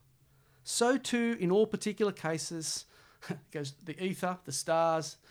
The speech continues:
the intermediate air, the sea, the earth, the animals, the plants, all are brought into being with a word. "While only to the making of man does the maker of all draw near with circumspection, so as to prepare before him,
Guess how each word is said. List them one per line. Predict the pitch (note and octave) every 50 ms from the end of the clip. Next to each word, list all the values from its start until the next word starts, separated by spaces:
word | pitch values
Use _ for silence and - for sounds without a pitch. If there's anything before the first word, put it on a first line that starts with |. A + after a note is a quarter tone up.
| - - - - -
the | D#3+ D3 -
intermediate | - G3 G3 F#3+ F3+ D#3+ E3+ F3 F#3 F3+ E3+ -
air, | - D#3 D3 D#3 D#3 D#3 D#3 D#3 D#3 D3 D3
the | - A#2+
sea, | - - - F3+ F3 E3+ E3+
the | D#3+ D3 C#3 D3+
earth, | D#3+ D3+ D3+ C#3+
the | - -
animals, | C#3 C#3+ D3 C#3 C3 -
the | -
plants, | - A3 A3 G#3 G#3+ G#3 - - - - -
all | - C4+ D4 C#4+
are | A3+
brought | E3+ G3+ G3 F3+
into | F3 - D#3+
being | F3 E3+ E3 D#3
with | D3+ D3
a |
word. | D3 D3 D3 C3 B2+ - - _ _ - - - - -
"While | - F#3+ G3 G3 F#3+ F#3+ -
only | - A3+ C4+ D#4 E4+ C#4+ E3+ C#3+ D3+ D3+
to | - - E3
the | E3 D#3+
making | E3 E3+ F3+ G#3 A3 - B3+ B3+ -
of | A3+ A3+ G#3+
man | F3+ D#3 D3+ D3+ D3+
does | D3+ E3 D#3 C#3 -
the | - D#3
maker | D#3 D#3+ E3 F3+ F3+ - - F#3 F#3 -
of | E3+ D#3 E3
all | D3+ C#3+ C#3 C3+ C#3 C#3 - - - - -
draw | F3 F3+ E3+ E3 D#3+
near | D#3+ E3 F3+ F#3+ G3+ G#3 G3+
with | G3 -
circumspection, | - - F#3 F#3 F3 E3+ - E3 - - - B2+ C3 - - - - B2+ - _ _ _ _ _ _ _ _ - - -
so | - - F#3 E3+
as | D3 C#3
to | - -
prepare | - F3 E3+ - - D#3 G3+ G#3 G#3+
before | G#3 F3+ D3 - - A3 A#3 B3 B3+ G3+
him, | E3+ D3 C3 C3 C3+